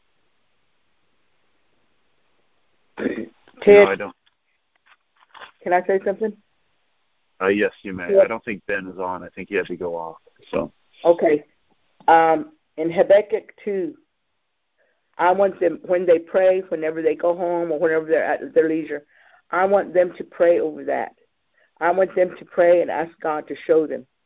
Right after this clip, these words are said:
Speaker 1: what that is, because that was what it is, and it's, it's, it's for California, but it's not just for California; it's for the whole nation. So just,
Speaker 2: Habakkuk
Speaker 1: um,
Speaker 2: two. What verse in Habakkuk two?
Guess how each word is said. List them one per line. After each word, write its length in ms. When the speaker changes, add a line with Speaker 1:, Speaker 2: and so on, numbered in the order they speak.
Speaker 1:
what 180
that 220
is, 260
because 340
that 220
was 140
what 140
it 120
is, 280
and 160
it's, 200
it's, 140
it's 200
for 100
California, 680
but 160
it's 160
not 220
just 240
for 80
California; 600
it's 180
for 80
the 120
whole 160
nation. 420
So 120
just, 240
Speaker 2:
Habakkuk 440
Speaker 1:
um, 220
Speaker 2:
two. 240
What 200
verse 320
in 120
Habakkuk 500
two? 200